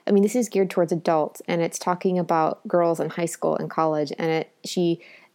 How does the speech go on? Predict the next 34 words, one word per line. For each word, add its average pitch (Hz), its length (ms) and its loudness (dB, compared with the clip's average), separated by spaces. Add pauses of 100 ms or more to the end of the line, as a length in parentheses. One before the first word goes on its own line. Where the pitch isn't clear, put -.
(120)
addresses, 185 800 0
like, 160 260 -2 (180)
changing 180 560 2
expectations. 180 1000 -4
So 160 400 2 (240)
what 175 260 2
used 214 280 2
to 220 40 2
be 185 160 2
standard, 170 680 0 (300)
you 175 80 0
know, 156 380 2
when 156 360 0 (380)
now 170 260 4
parents 175 760 -2
were, 156 480 2
you 175 120 0
know, 151 160 0
that 156 220 2
age 156 380 2
is 180 120 0
no 180 220 2
longer 170 400 0
the - 120 -12
same, 196 500 0
and 170 160 -2
girls 165 180 0
are - 100 -4
actually 170 200 -4
expected 165 520 -6
to 165 100 -8
do 160 280 0
more. 160 580 -2 (720)
And, 170 500 0